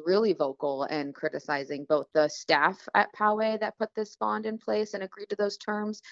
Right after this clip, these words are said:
as well as the school board, and said that local residents should vote them out of office and, and they should be terminated.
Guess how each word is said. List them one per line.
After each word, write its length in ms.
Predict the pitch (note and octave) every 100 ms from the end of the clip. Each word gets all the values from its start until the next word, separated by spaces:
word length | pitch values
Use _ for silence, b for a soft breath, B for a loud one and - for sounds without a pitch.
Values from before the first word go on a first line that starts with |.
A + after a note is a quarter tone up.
| B B
as 120 | E3+
well 160 | E3+ F3
as 100 | F3
the 80 | -
school 320 | - - F3
board, 340 | G#3 A3 A#3 A#3 B B -
and 160 | F#3 F#3
said 140 | F3+
that 100 | D#3
local 240 | E3+ F#3 E3+
residents 380 | D#3+ E3 C#3
should 160 | - E3
vote 200 | E3 E3
them 100 | E3
out 140 | D#3 D3+
of 80 | C#3+
office 460 | C#3+ - - -
and, 260 | D#3 D3 D3+
and 100 | D3+
they 80 | D3
should 160 | -
be 80 | -
terminated. 540 | - D#3+ D3+ C#3 C3